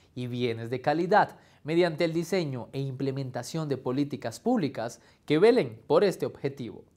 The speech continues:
Como conocemos, el Estado pasa por cambios periódicos de administración pública, lo que trae consigo distintas formas de operar y distintos principios. Sin embargo, lo que perdura en el ejercicio político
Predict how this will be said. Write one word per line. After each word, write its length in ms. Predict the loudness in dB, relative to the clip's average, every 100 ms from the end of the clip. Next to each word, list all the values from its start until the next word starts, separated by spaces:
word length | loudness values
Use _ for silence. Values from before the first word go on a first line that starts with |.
| _ _ _ _ _ 2
Como 180 | 4
conocemos, 640 | 4 2 4 4 4 2 -2
el 120 | 0
Estado 380 | 0 4 4 4
pasa 300 | 4 4 2
por 160 | 0 0
cambios 340 | -2 -2 -4
periódicos 560 | -4 0 2 2 -2 -2
de 100 | 0
administración 760 | 0 -4 -8 -6 -8 -8 -10
pública, 500 | -2 0 0 -4 -12 -14 _ _
lo 140 | -4
que 100 | 0
trae 280 | 2 4 4
consigo 440 | 2 0 0 2 2
distintas 520 | 2 -2 -4 -4 -2
formas 360 | -2 -2 -6
de 80 | -4
operar 460 | -2 2 4 4 0 -10
y 80 | 0
distintos 480 | 2 2 0 -2 -4
principios. 720 | -2 -4 -6 -10 -10 -20 -20 _ -20
Sin 240 | _ -2 0
embargo, 560 | 2 2 0 -2 -8 -14 -20 2
lo 160 | 4
que 100 | 4
perdura 560 | 4 4 6 6 4 0
en 140 | -6 -6
el 80 |
ejercicio 480 | -4 -2 -2 -2 -2
político 580 | 0 0 0 -4 -8 -10